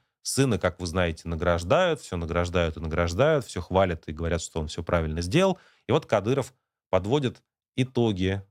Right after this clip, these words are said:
в конце года для этой дискуссии, заявляя, цитируя, что было бы хорошо, что если бы, э, его сын Адам убил бы арестованного за сожжение Корана, Корана Никита, э, Никиту Журавеля.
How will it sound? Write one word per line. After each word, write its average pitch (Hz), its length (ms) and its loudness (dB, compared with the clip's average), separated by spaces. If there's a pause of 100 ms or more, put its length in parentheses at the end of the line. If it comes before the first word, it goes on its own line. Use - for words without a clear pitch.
(140)
в - 40 -18
конце 90 280 -2
года 139 540 2
для 90 240 0
этой 82 160 -4
дискуссии, 165 640 0 (340)
заявляя, 120 800 2 (180)
цитируя, 151 600 0 (260)
что - 240 -4
было 131 240 4
бы 110 120 0
хорошо, 120 640 0 (580)
что - 220 -8
если 113 340 0
бы, 101 460 2
э, 92 280 2
его 92 280 0
сын 90 260 -2
Адам 127 420 2 (460)
убил 180 420 4
бы 98 160 4
арестованного 92 880 0 (100)
за 95 140 -6
сожжение 98 520 2
Корана, 92 420 0 (260)
Корана 104 340 2
Никита, 90 560 -2 (140)
э, 98 180 -2
Никиту 92 360 -4
Журавеля. 85 580 -2